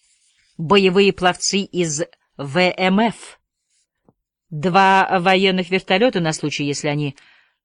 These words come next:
попытаются вывести детей по воздуху. Тридцать человек для сбора информации по частным адресам бизнесменов. В здание вошли десять минут назад».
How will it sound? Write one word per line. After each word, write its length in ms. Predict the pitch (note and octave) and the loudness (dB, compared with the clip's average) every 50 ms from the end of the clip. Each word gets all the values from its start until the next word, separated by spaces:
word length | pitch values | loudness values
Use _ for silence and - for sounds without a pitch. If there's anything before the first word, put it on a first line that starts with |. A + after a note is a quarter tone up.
| _ _ | _ _
попытаются 640 | - C4+ - D4 A#3 C#4+ C4 C4 B3+ - - C#4 | 0 0 0 0 2 2 2 0 0 0 0 0
вывести 500 | A3+ C4+ C4 G3+ D3+ C#3 - - - D3+ | 2 2 0 0 0 -4 -6 -8 -8 -6
детей 360 | C#3+ C#3+ D3 - - D3 C#3 | -6 -6 -6 -6 -6 -6 -6
по 200 | C#3 - D#3 D3+ | -4 -4 -2 -2
воздуху. 540 | C#3 C#3 C3+ B2+ B2 C3+ C3 - - C3+ C3 - _ _ _ _ _ _ _ _ _ _ _ _ _ _ _ _ _ _ _ _ _ _ | -2 -4 -6 -8 -10 -12 -12 -12 -14 -16 -16 -16 _ _ _ _ _ _ _ _ _ _ _ _ _ _ _ _ _ _ _ _ _ _
Тридцать 420 | - G3 G3 B3 B3+ - - D4+ - | -2 0 2 2 0 0 -2 -6 -4
человек 420 | - C#4+ B3+ A3+ G3+ G3+ A#3 A#3+ | -2 0 2 2 2 2 0 0
для 140 | G#3 G3 F#3 | 2 2 0
сбора 320 | E3+ C#3+ C#3+ F3 F#3+ G#3 | 0 0 0 0 2 2
информации 580 | G3+ F3+ - E3+ D#3 D3 D3+ D#3+ - - - F#3+ | 0 0 0 -2 -2 0 -2 -2 -2 -2 -2 -2
по 200 | F3+ - G3 F#3+ | -2 -2 -4 -4
частным 520 | - - - F3 D3+ C#3+ - - F#3 F#3 - | -4 -2 -2 -2 -2 -2 -4 -4 -6 -6 -4
адресам 560 | - F#3+ D#3 C#3 C#3+ C#3 - - D3 C#3 C3+ | -6 -6 -6 -6 -8 -8 -6 -4 -4 -4 -4
бизнесменов. 720 | C3 D3 C#3 C#3 C#3 C3 - - A#2 A2+ A#2 A#2 A#2 - _ _ - - - - - - - | -6 -8 -8 -8 -8 -8 -8 -8 -8 -8 -8 -10 -12 -14 _ _ -20 -20 -20 -20 -20 -8 -4
В 120 | E3+ E3+ F#3 | -2 -2 -2
здание 500 | D#3+ E3 E3+ G3+ G#3+ A3+ A3 A3+ A#3 A3+ | -2 -2 0 0 2 2 2 2 2 2
вошли 540 | A3 A3+ A3+ - - G#3 G#3+ A3 A3 G#3+ _ _ _ _ _ _ _ _ _ _ _ _ _ _ | 2 0 0 -2 -2 0 0 0 -2 -4 _ _ _ _ _ _ _ _ _ _ _ _ _ _
десять 420 | - C#3 E3+ F#3+ F#3 - F#3 - F3+ | -8 -4 -2 -2 -2 -2 -4 -4 -4
минут 260 | F#3+ F#3 F3+ F3 - | -4 -4 -4 -4 -4
назад». 400 | F3+ E3+ C#3+ B2 B2 A#2 _ - | -4 -4 -4 -6 -10 -12 _ -20